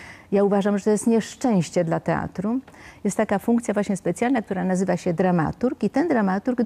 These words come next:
często dopisuje sobie, dopisuje swoje myśli do, y, tekstu. To znaczy przerabia to, bo jeszcze trzeba powiedzieć, m, że, y, jest ogromnie, ogromna moda. Ja mam nadzieję, że ona kiedyś się skończy, na tak zwany postdramat.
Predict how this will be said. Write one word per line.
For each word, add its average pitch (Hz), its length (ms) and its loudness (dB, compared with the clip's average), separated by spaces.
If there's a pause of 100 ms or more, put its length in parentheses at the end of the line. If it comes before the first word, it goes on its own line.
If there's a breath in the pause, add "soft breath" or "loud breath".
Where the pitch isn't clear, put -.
(100)
często 311 340 -2
dopisuje 214 600 2
sobie, 196 360 0 (280 loud breath)
dopisuje 208 460 2
swoje 165 420 0
myśli 180 520 0 (240 loud breath)
do, 202 200 2 (400 loud breath)
y, 208 200 4
tekstu. 165 460 -2
To 240 100 -2
znaczy 285 220 0
przerabia 156 560 0
to, 226 340 -2 (280 loud breath)
bo 196 100 2
jeszcze 226 260 0
trzeba 202 220 -4
powiedzieć, 175 440 0 (120)
m, 175 160 -2
że, 170 300 0
y, 170 340 -2 (220)
jest 180 220 -2
ogromnie, 190 600 0
ogromna 185 560 2
moda. 165 520 2 (440 loud breath)
Ja 180 100 2
mam 247 280 4
nadzieję, 220 320 2
że 208 80 0
ona 196 120 0
kiedyś 185 240 0
się 190 120 0
skończy, 175 440 -2
na 240 120 -2
tak 185 160 0
zwany 208 260 0
postdramat. 185 1080 -2